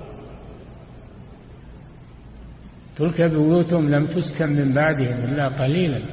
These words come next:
بيوتهم موجودة، أين هم؟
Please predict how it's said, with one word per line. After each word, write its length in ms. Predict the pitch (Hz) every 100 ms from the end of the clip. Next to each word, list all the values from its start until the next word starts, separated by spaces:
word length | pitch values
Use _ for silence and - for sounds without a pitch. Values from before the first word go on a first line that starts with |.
| - - - - - - - - - -
بيوتهم 540 | 135 254 196 190 202
موجودة، 480 | 214 220 214 190 117 - - - 196 - - - - 240
أين 240 | 269 233
هم؟ 280 | 196 196